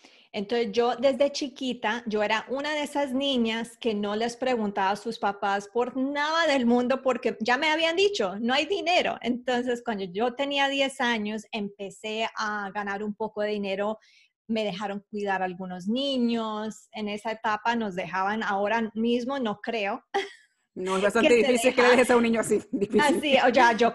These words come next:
Speaker 1: a los diez años yo ya estaba cuidando bebés y yo estaba ganando dinero, ¿no? Eh, entonces,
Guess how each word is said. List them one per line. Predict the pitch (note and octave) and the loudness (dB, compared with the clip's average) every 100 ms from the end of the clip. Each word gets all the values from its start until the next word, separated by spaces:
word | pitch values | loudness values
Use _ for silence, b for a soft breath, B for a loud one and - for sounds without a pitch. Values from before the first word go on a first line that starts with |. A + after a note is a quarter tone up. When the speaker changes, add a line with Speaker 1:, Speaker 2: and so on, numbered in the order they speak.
| - | 2
Speaker 1:
a | A#3 | 2
los | A#3 G#3+ | 2 4
diez | B3 D#4 | 2 2
años | A4+ C#5 A#4+ | 0 0 0
yo | C4 | 2
ya | A#3+ | 2
estaba | C4 - A3+ A#3 | 0 2 2 2
cuidando | A3+ G#3+ G3+ G3+ | 2 4 2 0
bebés | G3 C4 C5 - | 2 2 2 -2
y | - | -6
yo | A#3+ | -6
estaba | - G#3+ G#3+ | 0 2 2
ganando | G#3+ G#3+ G#3 G3+ G3 | 0 0 0 0 0
dinero, | F#3+ F#3+ A3 D#4+ G#3 F#3 | -2 -2 2 2 2 -2
¿no? | G3 C4+ - B B B B - | -4 -6 -8 B B B B -2
Eh, | C4 B3+ - | 0 0 -2
entonces, | C#4+ B3+ D4+ D4+ D4+ E4 F4 D#4+ | -4 -2 0 -2 -2 0 -2 -4